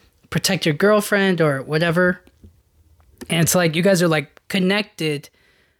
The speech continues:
from that, like, obviously that disaster, that crash, that, that moment, that impact, right? So it was an inconvenience to get hit by that car, but then, like, that kind of, uh,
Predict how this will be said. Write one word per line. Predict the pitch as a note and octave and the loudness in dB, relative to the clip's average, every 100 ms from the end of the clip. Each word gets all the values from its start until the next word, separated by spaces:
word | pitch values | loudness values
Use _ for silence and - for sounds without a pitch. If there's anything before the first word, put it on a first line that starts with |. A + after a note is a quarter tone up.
| _ | _
from | - F#3 F3 | -2 2 2
that, | E3 D#3 D3 - | 2 0 -2 -4
like, | D3 C3+ C3 - _ _ _ _ - | -4 -4 -8 -18 _ _ _ _ -4
obviously | E3 E3+ - D#3 | 0 0 2 2
that | D3 C#3+ | 0 -2
disaster, | C#3 E3 F3 - C3+ | -2 0 0 -2 -4
that | A#2+ - | -6 -6
crash, | F3+ E3+ C3 - | -2 0 0 -4
that, | C#3+ C3 B2 _ _ _ | -4 -4 -4 _ _ _
that | C#3+ C3+ | -4 -2
moment, | D3 E3+ D3 | 0 2 0
that | C3+ B2+ - | -2 -6 -2
impact, | G3 - C#3 A#2+ - | 0 0 -2 -2 -4
right? | C#3 D3 D#3 - - - - - | -2 -2 -4 -10 -20 -20 -20 -8
So | - F#3+ E3+ C#3+ - - | -2 2 2 0 -4 -2
it | G3+ | 2
was | G3 | 4
an | F3 | 2
inconvenience | A3+ A#3 - F3 C#3+ C#4+ E4+ D#3+ D#3 D#3 - - - - - - - - - - - - - | 2 0 2 0 2 4 4 2 0 -4 -6 -8 -14 -20 -20 -20 -20 -20 -20 -20 -18 -18 -6
to | - | -2
get | E3+ D3 | 0 0
hit | F#3+ | 0
by | F#3+ D#3+ | 0 0
that | C#3+ - | -2 0
car, | A#3+ G#3+ D#3 - _ _ _ _ - | 2 2 0 -4 _ _ _ _ -6
but | F3 | -2
then, | F#3+ F#3 | 0 2
like, | E3+ D#3 - - _ _ _ _ _ | 0 -2 -4 -16 _ _ _ _ _
that | F3 D#3+ | -4 -2
kind | G3+ F#3 | 0 2
of, | E3+ D3 | 2 0
uh, | D3+ C#3+ C3+ | 0 0 -2